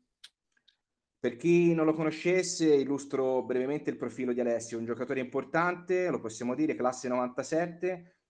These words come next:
con un passato degno di nota e con tanta esperienza alle spalle, che adesso mette al servizio del, del Grifone, una squadra ambiziosa che si sta giocando l'opportunità di agganciare il treno per i playoff del campionato di promozione del Girone C.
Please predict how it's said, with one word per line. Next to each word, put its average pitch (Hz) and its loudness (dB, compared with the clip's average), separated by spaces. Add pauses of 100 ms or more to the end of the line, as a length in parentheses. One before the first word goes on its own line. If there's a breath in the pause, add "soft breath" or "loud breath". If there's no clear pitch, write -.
con 123 -4
un 123 -4
passato 131 0
degno 131 -2
di 160 -4
nota 170 2
e - -2
con 117 -6
tanta 120 0
esperienza 123 -6
alle 147 -2
spalle, 147 -2
che 127 -4
adesso 127 -4 (240)
mette 165 -2
al 151 -2
servizio 147 -2
del, 131 -2
del 123 2
Grifone, 117 -6
una 123 -4
squadra 139 2
ambiziosa 143 -2
che 135 -8
si 123 -14
sta 127 -6
giocando 127 -4
l'opportunità 127 -2 (300)
di - -2
agganciare 131 0
il 127 -6
treno 127 0
per 135 -6
i 131 -4
playoff 135 0
del 123 -4
campionato 127 -4
di 123 -8
promozione 143 -4
del 113 -2
Girone 127 -6
C. - -8